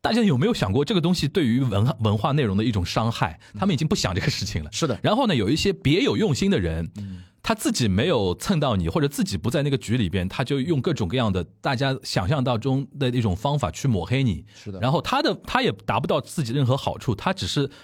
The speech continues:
Speaker 1: 让你能够下来，
Speaker 2: 对。
Speaker 1: 他就爽了。看到太，太多，太多这种情况了。
Speaker 2: 你说的这两个案例都在我自己播客《开放对话》，如果没记错，引入尘烟，我说了一大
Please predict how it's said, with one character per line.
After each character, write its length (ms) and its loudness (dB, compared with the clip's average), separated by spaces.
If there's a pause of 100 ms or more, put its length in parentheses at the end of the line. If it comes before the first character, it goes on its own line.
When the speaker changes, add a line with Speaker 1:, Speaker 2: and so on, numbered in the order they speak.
(100)
Speaker 1:
让 200 0
你 180 2
能 140 4
够 180 2
下 240 0
来， 300 -6 (140)
Speaker 2:
对。 120 -8
Speaker 1:
他 100 0
就 100 2
爽 320 -2
了。 180 -4 (320)
看 140 0
到 80 0
太， 180 0
太 240 -2
多， 120 0
太 200 -2
多 100 2
这 100 2
种 140 0
情 180 -4
况 200 0
了。 80 -6
Speaker 2:
你 120 4
说 160 0
的 80 2
这 120 0
两 160 0
个 80 -2
案 160 0
例 160 0
都 240 -2
在 180 0
我 340 -2 (120)
自 140 -6
己 120 -4
播 200 -2
客 180 -4
《开 160 -2
放 160 -2
对 120 -2
话》， 280 -2
如 120 -4
果 80 -4
没 120 0
记 160 -4
错， 200 -2
引 120 0
入 120 0
尘 180 -4
烟， 140 0
我 80 -4
说 160 -2
了 60 0
一 100 -2
大 160 -4